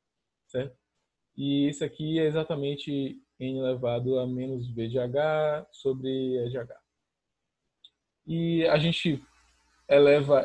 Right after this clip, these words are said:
E de H sobre V de H dos dois lados. A gente vai ter que P elevado a essa densida-, é, a densidade, né? A gente eleva a densidade dos dois lados, então você vai ter que P elevado à densidade vai ser maior, maior que N, N elevado a menos um.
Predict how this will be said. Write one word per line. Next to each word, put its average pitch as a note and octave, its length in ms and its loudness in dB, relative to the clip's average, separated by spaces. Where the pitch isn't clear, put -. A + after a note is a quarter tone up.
E C#3+ 100 6
de D3 100 2
H C3+ 400 4
sobre C3 500 0
V C3 140 2
de C3+ 80 0
H B2+ 200 2
dos B2 140 -4
dois D3 180 -2
lados. F#3+ 640 2
A C3 80 -10
gente C3+ 220 -16
vai C3 160 2
ter B2+ 400 0
que C#3 140 -6
P C#3+ 160 0
elevado C3 580 4
a B2+ 140 2
essa B2+ 240 -2
densida-, B2+ 500 -2
é, A#2+ 540 -2
a B2+ 80 -4
densidade, C3+ 640 2
né? E3 120 -6
A - 40 -18
gente A#2+ 120 -10
eleva B2 600 0
a B2 60 -8
densidade B2 480 -4
dos B2 120 -8
dois C3 180 -2
lados, C#3+ 280 -2
então C3 160 -12
você C3+ 140 -4
vai B2 100 -6
ter B2 120 -6
que B2 180 -10
P C3+ 220 -4
elevado C3 360 2
à C3 60 0
densidade B2 540 -2
vai B2 120 -2
ser B2+ 100 -10
maior, B2+ 200 -2
maior A#2+ 260 -2
que A#2+ 160 -16
N, A#2 240 -10
N A#2 100 -14
elevado A2 260 -16
a - 20 -16
menos D#3+ 300 -8
um. G3 120 -4